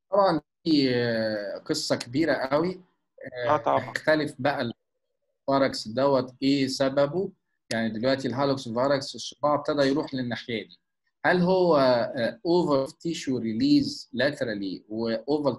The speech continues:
Speaker 1: tightening medially؟ في الحالة دي إحنا ممكن نعمل، آه، soft tissue balance، وفي بعض بتعمل، آه، زي، آه، tendon sling وبتعديها وتصلح زي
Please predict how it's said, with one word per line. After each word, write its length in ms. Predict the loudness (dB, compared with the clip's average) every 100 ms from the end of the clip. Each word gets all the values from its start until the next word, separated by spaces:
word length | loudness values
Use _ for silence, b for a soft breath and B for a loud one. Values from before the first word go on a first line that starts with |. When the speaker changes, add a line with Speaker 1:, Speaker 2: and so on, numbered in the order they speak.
| 0
Speaker 1:
tightening 340 | -2 -2 -8 -6
medially؟ 420 | -6 -4 -4 -4 -8 _ _ _
في 100 | -8
الحالة 260 | 0 0
دي 140 | 2 -2
إحنا 160 | -4
ممكن 340 | -6 -4 -4 -2
نعمل، 460 | 0 0 0 -2 -6
آه، 80 | -10
soft 240 | -6 -8
tissue 300 | -6 -6 -4
balance، 500 | -2 -2 -2 -8 -16 _ _ _
وفي 320 | -10 -2 0
بعض 380 | 4 2 2 -4 _ _
بتعمل، 720 | -12 -2 0 2 2 0 -2 -6
آه، 220 | -6 -6
زي، 560 | -4 -2 0 0 -4 -6
آه، 200 | -8 -12 -4
tendon 240 | -2 0 -2
sling 440 | -4 -4 -2 -4 -10 _ _ _ -8
وبتعديها 1080 | -4 -2 0 0 -2 -6 -4 -2 -2 -2 -4
وتصلح 840 | -6 -6 -6 -4 0 2 2 -2
زي 320 | -2 0 2